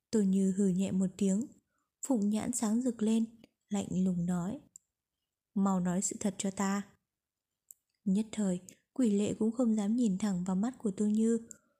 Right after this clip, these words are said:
cúi đầu một lúc lâu mới bắt đầu kể chuyện đêm đó, phát hiện ra nhân vật thần bí ở Thảo Miếu Thôn, đuổi đến nghĩa trang hoang phế ở Hà Dương Thành,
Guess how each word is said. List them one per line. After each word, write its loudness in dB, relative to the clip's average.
cúi 0
đầu 0
một 0
lúc -4
lâu 0
mới 2
bắt -4
đầu -2
kể 0
chuyện -6
đêm 0
đó, -2
phát -2
hiện 0
ra 0
nhân 0
vật -4
thần 0
bí 0
ở 0
Thảo -4
Miếu 0
Thôn, 0
đuổi 2
đến 0
nghĩa -2
trang -2
hoang 0
phế 0
ở -4
Hà -2
Dương 0
Thành, 0